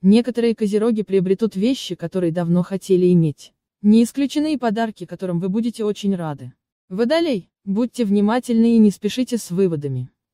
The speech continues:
Сегодня вам может быть сложно разобраться в неоднозначных ситуациях. Полезно будет обратиться за советами к людям, опыту которых вы доверяете. Вероятны задержки в деловых переговорах.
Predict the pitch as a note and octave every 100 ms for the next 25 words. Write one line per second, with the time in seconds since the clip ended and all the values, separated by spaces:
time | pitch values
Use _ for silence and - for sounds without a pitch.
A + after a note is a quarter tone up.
0 | _ - A#3+ D4+ C4+ A#3+ B3 A3 A3+ G3
1 | E3 F#3 - G#3+ A3 G3 F3+ F3+ F#3 B3
2 | - A3 F#3 F3+ F3+ F3 G3+ - G3 -
3 | F#3+ F#3 F3 - C3+ B2+ _ _ _ -
4 | F3+ A#3+ G3+ E3+ E3+ E3+ D#3+ E3+ E3+ A#3
5 | - F3+ E3 E3+ E3 D#3+ D3 D3 F3 B3
6 | F#3+ E3 F3+ F3+ F#3+ F3 E3+ F#3 A3 G#3
7 | F#3+ F3+ F3 E3+ D#3 B2+ - A2+ _ _
8 | _ F3 G3 G#3 A#3 B3 A3 G3 F3+ C4
9 | B3 - F3 E3+ F3 F3+ G3 G3 F#3+ F#3
10 | F3 E3 C#3+ -